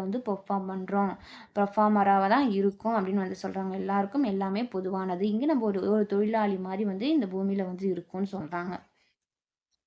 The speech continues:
They also perform the same. They also perform the same labor as we perform. நெக்ஸ்ட் பாயிண்ட் பாருங்க. We can read and understand their hard work through their palm lines.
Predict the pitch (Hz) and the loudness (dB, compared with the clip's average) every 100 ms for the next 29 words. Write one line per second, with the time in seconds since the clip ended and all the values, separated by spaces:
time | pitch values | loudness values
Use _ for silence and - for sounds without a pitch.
0 | _ _ _ _ _ _ _ - 208 214 | _ _ _ _ _ _ _ -2 2 4
1 | 196 208 247 233 214 202 214 214 220 240 | 4 0 -2 -2 0 0 0 0 0 -2
2 | 311 - 269 269 285 285 220 190 - _ | -2 -4 -2 0 2 2 0 -2 -10 _
3 | _ _ 196 196 196 196 196 240 269 440 | _ _ -2 2 2 0 -2 0 2 2
4 | - 220 214 233 240 233 226 - 208 202 | 0 -2 0 0 0 0 -2 -2 2 6
5 | 208 302 - - 202 196 196 196 196 240 | 6 2 -2 -8 -2 2 2 4 6 6
6 | 508 - - - 196 202 392 - _ _ | 6 0 -18 -16 -2 2 2 0 _ _
7 | 190 170 - 185 180 151 _ _ _ _ | 0 0 0 -2 0 -4 _ _ _ _
8 | _ _ _ 196 190 - 214 202 190 185 | _ _ _ -8 -8 -8 -4 -2 0 0
9 | 196 214 226 - 262 254 277 220 233 277 | 0 -2 -4 -2 0 4 4 4 2 2
10 | 269 233 202 180 214 320 - 202 196 202 | 2 2 2 2 0 -2 -6 -2 0 0
11 | 208 240 233 226 202 202 202 214 220 233 | -2 -2 -2 0 0 -2 -2 0 0 2
12 | 208 226 - - - 247 247 254 208 196 | 2 0 -2 -18 -6 0 2 2 2 0
13 | 240 - - 214 208 208 202 196 175 180 | -2 -8 -2 0 2 2 2 0 -2 -4